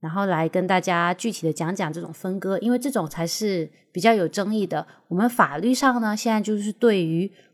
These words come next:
婚姻无效或者被撤销，按同居关系处理的这种情况，有进行一个相对明确的规定。但是呢，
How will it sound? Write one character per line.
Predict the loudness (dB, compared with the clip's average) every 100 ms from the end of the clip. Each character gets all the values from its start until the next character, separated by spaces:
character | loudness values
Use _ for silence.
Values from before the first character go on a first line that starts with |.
| _
婚 | 2 4
姻 | 4
无 | 2 0
效 | 2 0
或 | 0
者 | -4
被 | -2 -4
撤 | -4 0 0
销， | 0 0 2
按 | 0 -2 -2 -2
同 | -4 -2
居 | 0
关 | 2 0
系 | 0
处 | -6 0 0
理 | 2
的 | 0
这 | 0 -2
种 | -2 -4 -4
情 | -8 -6 -4 -4
况， | 2 4 4 0 -16 _ _
有 | -2 0
进 | 0 0 0
行 | -2 -6
一 | -4
个 | -4
相 | -4 0 2 4
对 | 4
明 | 2 -2 -4
确 | -4 0 0
的 | 0 -2 -2
规 | -6 0 0
定。 | 2 0 0 _ -20 -20 _
但 | -4 -4
是 | -2 -2
呢， | 0 -2